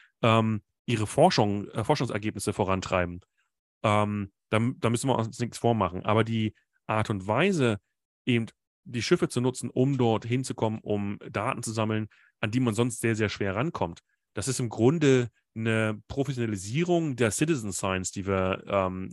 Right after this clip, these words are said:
bisher get-, getan haben oder auch immer noch tun, wo wir als Nichtwissenschaftler,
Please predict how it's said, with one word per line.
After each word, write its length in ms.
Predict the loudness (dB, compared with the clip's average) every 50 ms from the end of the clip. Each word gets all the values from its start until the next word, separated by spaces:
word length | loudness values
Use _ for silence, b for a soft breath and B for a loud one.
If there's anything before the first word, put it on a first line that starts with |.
| -14 -18 -14
bisher 360 | -10 -8 -6 -4 0 0 0
get-, 200 | 0 -2 -8 -12 -14 -14 -12 -12 -12 -14 -18 -20 -20 _ _ _ _ _
getan 500 | -14 -12 -10 -6 -2 0 0 2 2 0
haben 160 | 0 0 2
oder 120 | 0 0
auch 60 | 0
immer 180 | 0 0 0 0
noch 160 | -2 -2 -6
tun, 380 | -8 -6 -2 -2 -2 -2 -4 B B B B B B B
wo 140 | -6 -2 0
wir 140 | 0 0 0
als 320 | 0 -2 -2 -4 -8 -14 b b b b _
Nichtwissenschaftler, 1300 | -10 -4 -4 -4 -4 -4 -6 -4 -4 -4 -4 -4 -6 -6 -4 -2 -2 -2 -4 -2 -2 0 0 0 0 -4